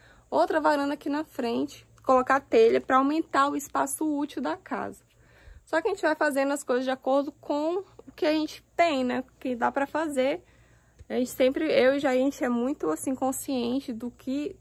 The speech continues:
tá dentro do nosso alcance. E a gente tá indo fazendo aos poucos,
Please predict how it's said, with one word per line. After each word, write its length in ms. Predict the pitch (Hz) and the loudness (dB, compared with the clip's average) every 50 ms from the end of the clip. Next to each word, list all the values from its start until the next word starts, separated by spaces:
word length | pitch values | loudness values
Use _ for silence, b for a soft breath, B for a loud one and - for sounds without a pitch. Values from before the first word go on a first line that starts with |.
| _ | _
tá 180 | - 247 254 269 | 0 0 0 0
dentro 320 | 233 233 247 262 254 285 | 0 -2 -4 -2 -2 -4
do 80 | 233 247 | -4 -2
nosso 280 | 247 240 240 240 - 262 | -2 -2 -2 -2 -4 -4
alcance. 680 | 247 - - - 254 226 240 285 392 - - - _ _ b b b b b b b b b b b b b b b b _ _ _ _ _ | -6 -6 -6 -4 -4 -2 -2 -4 -6 -8 -14 -20 _ _ b b b b b b b b b b b b b b b b _ _ _ _ _
E 120 | - 269 | 0 2
a 80 | 285 302 | 2 4
gente 240 | 294 302 294 285 - | 4 2 -2 -2 -2
tá 140 | - 302 | 0 0
indo 180 | 311 302 302 - | 0 0 -2 -2
fazendo 360 | - 320 302 285 294 285 277 | -2 -4 -2 -2 -2 0 0
aos 200 | 285 294 294 - | 0 0 0 -4
poucos, 720 | - _ 254 233 226 240 285 - - - 370 - - - | -6 _ 2 4 4 4 2 0 -4 -6 -6 -6 -8 -12